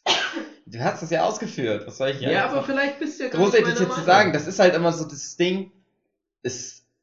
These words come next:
Speaker 1: das ist halt gut. Es, du, du merkst, okay, das ist eine, halt eine gute Geschichte, aber so diese, dieser künstlerische Anspruch, den du ja, den man an sich selber ja auch hat,
Speaker 2: Ja.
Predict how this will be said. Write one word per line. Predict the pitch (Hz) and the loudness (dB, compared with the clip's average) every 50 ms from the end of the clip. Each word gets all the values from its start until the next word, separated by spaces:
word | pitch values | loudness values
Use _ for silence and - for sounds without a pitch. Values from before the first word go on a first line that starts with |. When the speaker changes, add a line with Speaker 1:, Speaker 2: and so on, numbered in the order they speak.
| _ _ | _ _
Speaker 1:
das | - - 175 | -10 -8 -6
ist | 208 226 | 4 6
halt | 196 147 143 - | 6 6 6 2
gut. | - 180 240 277 311 302 - - - _ _ _ _ _ _ _ | -2 -2 -2 -2 -4 -6 -8 -12 -20 _ _ _ _ _ _ _
Es, | - 127 - - - - | -10 -10 -10 -10 -16 -14
du, | - 151 143 | -12 -12 -12
du | - - - 151 135 | -12 -10 -8 -4 0
merkst, | 135 151 190 196 - - | 2 2 2 0 -2 -6
okay, | - - 196 196 | -6 -2 -2 -2
das | 185 - - | -2 -4 -6
ist | - - - | -10 -6 -4
eine, | 156 147 | -2 0
halt | 147 131 - | 0 0 -2
eine | - - - | -4 -8 -10
gute | - 165 160 143 | -8 -10 -10 -10
Geschichte, | - - - - - - - - 123 240 254 - - - _ _ _ _ _ _ _ _ _ _ _ _ _ - | -10 -8 -8 -8 -8 -8 -8 -8 -8 -8 -8 -10 -14 -20 _ _ _ _ _ _ _ _ _ _ _ _ _ 6
aber | 131 147 147 156 156 156 156 143 151 - - - - _ _ _ _ _ _ _ _ _ _ _ _ _ _ _ _ _ _ _ _ _ | 6 8 8 10 8 8 8 6 4 0 -8 -16 -20 _ _ _ _ _ _ _ _ _ _ _ _ _ _ _ _ _ _ _ _ _
so | _ 135 135 | _ -10 -10
diese, | 127 - 135 135 123 123 127 123 127 | -8 -8 -10 -10 -10 -10 -12 -12 -12
dieser | 127 131 120 127 127 | -12 -6 -6 -4 -6
künstlerische | 127 - 190 208 214 214 - - 160 151 151 160 156 - 147 - | -2 -2 -2 -2 -2 -4 -6 -4 -4 -2 -2 -2 -4 -4 -4 -2
Anspruch, | 123 185 214 - - - - - 247 240 - - | -2 -4 -6 -8 -12 -8 -6 -4 -4 -4 -6 -8
den | - 147 135 | -8 -8 -6
du | 143 127 | -6 -4
ja, | 127 123 107 - - | -4 -4 -4 -4 -6
den | - 143 131 | -6 -6 -4
man | 143 143 139 | -2 -2 -2
an | - 147 143 | -2 -4 -4
sich | 135 143 - - | -6 -8 -8 -4
selber | 131 135 139 202 214 190 | -4 -4 -2 -2 -2 -2
ja | 104 98 - | -2 -4 -4
auch | - - - | -4 -6 -6
hat, | 123 123 123 123 | -6 -6 -4 -6
Speaker 2:
Ja. | 123 120 - - | -8 -12 -16 -20